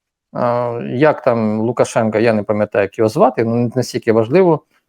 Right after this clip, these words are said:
Він може, він же називає його сильним президентом. Дивіться, який він молодець, який він класний чувак і так далі.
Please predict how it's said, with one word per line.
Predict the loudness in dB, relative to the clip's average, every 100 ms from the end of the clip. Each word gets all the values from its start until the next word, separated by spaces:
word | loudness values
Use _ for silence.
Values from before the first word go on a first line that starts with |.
| _ 2
Він | 2
може, | 2
він | 0 2 4
же | 4
називає | 4 4 4
його | 4
сильним | 2 0 2 2 2
президентом. | 0 0 -2 -2 -4 _ -6
Дивіться, | -4 -4 -6
який | -2
він | 0
молодець, | 2 2 2 4 4 0
який | -12 -8
він | -6 -6
класний | 0 0 0 -4
чувак | -6 0 2 2 0
і | -4
так | -2 0
далі. | 0 0